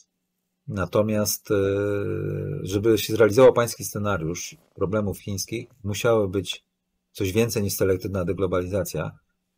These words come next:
a nie widzę, żeby się to na to zanosiło. Polska oczywiście by chciała, właściwie my już się wypowiedzieliśmy na ten temat, ale nie widzę wielkich graczy Brazylii,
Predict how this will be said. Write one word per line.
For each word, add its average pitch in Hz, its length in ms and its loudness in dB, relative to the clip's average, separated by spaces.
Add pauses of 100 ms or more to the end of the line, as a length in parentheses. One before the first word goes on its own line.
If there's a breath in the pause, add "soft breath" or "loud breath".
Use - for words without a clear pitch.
(140)
a 98 140 -4
nie 107 200 -2
widzę, 139 300 4
żeby 127 200 -2
się - 100 -6
to 127 100 -14
na 127 80 -2
to 127 140 -2
zanosiło. 110 680 -6 (680)
Polska 117 300 4
oczywiście 90 340 0
by 85 60 0
chciała, 127 400 8
właściwie 76 360 -4
my 73 120 -4
już 76 100 -6
się 80 140 -8
wypowiedzieliśmy 98 560 0
na 76 100 -4
ten - 120 -12
temat, - 260 -16 (680)
ale 95 360 0
nie 101 180 -2
widzę 110 320 0
wielkich 104 400 4
graczy 82 540 -2
Brazylii, 82 880 0